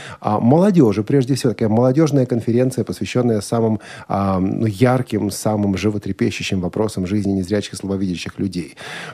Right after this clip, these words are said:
А, и автор обзора говорит о двенадцати наиболее ярких моментах этой конференции. На первом месте он поставил, а, пре-, презентацию iWatch, Apple Watch, которая прошла во время этой конференции.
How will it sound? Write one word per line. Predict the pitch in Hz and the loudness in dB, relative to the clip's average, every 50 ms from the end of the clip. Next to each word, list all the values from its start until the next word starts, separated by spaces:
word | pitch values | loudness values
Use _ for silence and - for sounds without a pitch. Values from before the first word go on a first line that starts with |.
| - - | -12 -6
А, | - 113 107 101 98 127 180 - _ _ _ - | -2 -2 0 0 -2 -4 -6 -12 _ _ _ -2
и | - 151 151 175 - | 0 2 2 2 2
автор | - 170 190 185 - - 185 170 175 | 2 2 2 0 2 2 0 2 2
обзора | - 139 131 131 120 139 165 165 160 143 123 | 0 -2 -2 0 2 4 4 6 6 4 2
говорит | 113 110 110 110 123 127 135 147 143 147 - - | 2 0 0 2 2 2 2 2 0 -2 -6 -8
о | - - 127 120 | -4 -2 0 0
двенадцати | 107 107 107 117 120 123 135 139 139 139 - 123 107 - | 0 0 0 2 4 4 4 4 2 2 0 -2 -2 0
наиболее | 104 104 104 101 110 113 110 107 104 | 0 0 0 2 2 2 2 2 2
ярких | 113 113 107 - - 92 - | 2 2 0 -2 -6 -6 -2
моментах | 104 104 113 113 104 92 - - - | 0 2 2 2 2 0 -2 -4 -4
этой | 92 - 92 | -4 -4 -4
конференции. | - 107 98 - - 113 123 131 131 123 - 104 | -2 -4 -4 -2 -2 0 0 0 0 -2 -2 -2
На | 98 95 | -4 0
первом | - 127 127 110 107 101 104 | 0 0 0 2 2 2 2
месте | 107 113 107 101 - - 101 | 2 2 2 0 -2 -2 -2
он | 95 92 87 | -2 -2 -2
поставил, | - 95 92 - - 107 104 101 98 95 92 - - - - - - - - | -4 -6 -8 -6 -4 -2 0 0 0 0 -2 -4 -8 -16 -16 -16 -16 -12 -8
а, | - 95 95 95 - - - - _ _ - 170 143 107 | -4 -2 0 0 0 -2 -4 -8 _ _ -18 -16 -12 -4
пре-, | - 117 113 104 | -2 -2 0 0
презентацию | - 120 117 113 113 117 110 104 120 113 107 - - - 101 98 - - | 0 0 2 2 2 2 2 2 0 -2 -2 -2 -4 -2 -2 -2 -2 -2
iWatch, | - 104 101 92 87 98 98 101 131 131 - - | -2 -2 -2 -2 -2 -2 0 0 0 -2 -2 -4
Apple | - 107 98 - 98 90 | -4 -2 -2 -2 -4 -2
Watch, | 90 101 113 123 - | 0 0 0 0 -2
которая | - 110 95 - 101 101 92 | -4 -4 -2 -2 -2 -2 -2
прошла | - 101 95 - - 101 | -2 -4 -4 -2 -2 -2
во | 101 | 0
время | 95 101 92 104 104 | 0 0 0 0 -2
этой | 104 - | -2 -2
конференции. | - 98 87 - 113 110 107 101 101 - - 110 | -6 -8 -4 -2 0 0 2 0 0 0 -2 -2